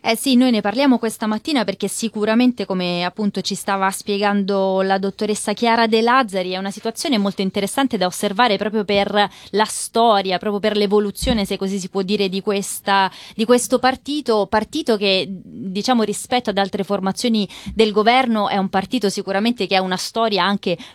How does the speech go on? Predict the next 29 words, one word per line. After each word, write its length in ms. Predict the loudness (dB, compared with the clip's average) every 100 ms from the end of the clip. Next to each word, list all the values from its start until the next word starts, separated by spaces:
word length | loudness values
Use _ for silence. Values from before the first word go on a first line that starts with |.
| _
più 180 | 0 2
lunga, 460 | 4 4 4 4
nonostante 680 | 0 0 -2 -2 0 2 0
sempre 460 | 2 0 0 -2 -2
si 100 | -4
sia 160 | -2
detto 320 | 0 0 2
anch'esso 680 | 0 2 -2 -2 -2 -2 -2
un 580 | 0 0 2 2 2 0 -4 _ -20 _ _ _ _ _
partito 460 | -2 -2 -4 -4 -2
in 100 | -2
qualche 280 | -2 -2
modo 220 | 0 2 2
anti-establishment. 1120 | 2 2 0 -2 0 0 2 -2 -2 -4 -2
Ma 100 | -2
io 160 | 0 0
ti 100 | 0
volevo 300 | 0 0 0
chiedere 320 | -2 -2 -2
questa 300 | -6 -6 -4
cosa, 280 | -4 -4 -8 -14 -20 _
Chiara, 300 | -2 0 0
perché 440 | -2 -6 -4 -4 -4 -16 -20 -4
appunto 640 | -4 -2 -2 -2 0 -2 -4 _ _
Salvini 540 | -6 -2 0 -2 -2
ha 80 | -2
parlato 460 | 0 0 0 -2 -6
spesso 480 | -8 -6 -6 -4
nel 200 | -4 -4